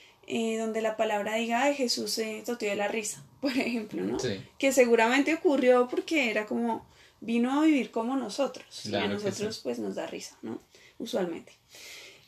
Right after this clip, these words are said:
Speaker 1: Sí dice que Jesús lloró, por ejemplo, cuando,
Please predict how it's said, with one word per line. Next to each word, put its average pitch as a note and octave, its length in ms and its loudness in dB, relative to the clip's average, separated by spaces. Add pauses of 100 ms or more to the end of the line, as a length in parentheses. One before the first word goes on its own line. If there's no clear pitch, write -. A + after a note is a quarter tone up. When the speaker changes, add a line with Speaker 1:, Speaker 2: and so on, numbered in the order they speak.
(180)
Speaker 1:
Sí D#4+ 360 6
dice F#4 220 2
que E4+ 140 2
Jesús C#4+ 360 0
lloró, B3 400 2
por D#4 140 -2
ejemplo, A#3 300 2
cuando, A#3+ 680 -2